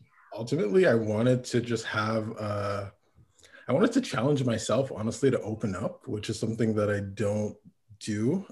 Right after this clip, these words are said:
I'm not, I'm learning how to do that. And I thought this is a, yeah, this is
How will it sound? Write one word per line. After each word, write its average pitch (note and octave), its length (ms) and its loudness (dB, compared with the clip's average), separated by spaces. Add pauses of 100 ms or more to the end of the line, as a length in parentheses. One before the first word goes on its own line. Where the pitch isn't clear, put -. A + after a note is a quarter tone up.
I'm G#2+ 280 0
not, G#2+ 380 -2 (880)
I'm A#2 120 4
learning A#2 540 6
how A2 140 2
to G#2+ 100 -2
do G#2+ 220 -6
that. A#2+ 420 2 (140)
And G#2 120 -2
I G2+ 80 -2
thought G#2 300 0
this G2+ 180 -6
is G#2+ 180 -4
a, G2 240 -2 (300)
yeah, G2+ 140 -4
this G2+ 380 -8
is A#2 160 -6